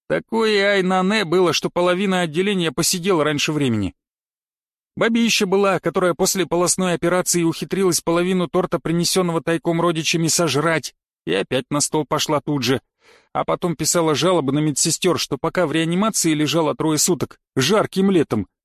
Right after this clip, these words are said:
то её торт недоеденный выкинули, а торт был большой, дорогущий, и потому она требует возместить убытки, моральные и физические.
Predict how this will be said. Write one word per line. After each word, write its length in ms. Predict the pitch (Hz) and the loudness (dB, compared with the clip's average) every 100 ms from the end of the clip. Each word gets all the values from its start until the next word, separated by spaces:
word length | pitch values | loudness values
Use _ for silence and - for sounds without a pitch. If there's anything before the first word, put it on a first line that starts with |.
| - | -2
то 180 | 196 175 | 2 2
её 340 | 156 196 190 | 2 0 0
торт 240 | - 247 - | 0 -2 0
недоеденный 640 | 170 165 175 165 123 139 117 | 0 2 2 2 2 2 2
выкинули, 640 | 180 214 180 175 165 - _ _ - | 2 2 2 2 2 0 _ _ -4
а 140 | 135 | -2
торт 260 | 127 170 147 | 0 -2 0
был 240 | 156 175 | 2 2
большой, 640 | 151 165 131 151 170 196 143 | 2 0 0 0 2 2 2
дорогущий, 760 | 165 151 135 208 185 143 110 _ _ | 0 0 0 2 2 0 -2 _ _
и 80 | 135 | -6
потому 440 | 135 160 151 196 208 | -4 -2 0 0 0
она 180 | 180 | -2
требует 420 | 170 180 180 196 - | 0 0 0 -2 -2
возместить 680 | 165 156 190 - - 202 202 | -2 0 0 -2 -4 -4 -4
убытки, 520 | 147 160 - 151 127 _ _ - | -2 -2 -2 -2 -2 _ _ -6
моральные 560 | 175 226 254 220 160 156 | 0 2 2 2 2 0
и 40 | 202 | 0
физические. 800 | 233 151 160 - - 151 127 | 0 0 0 -2 -2 0 -2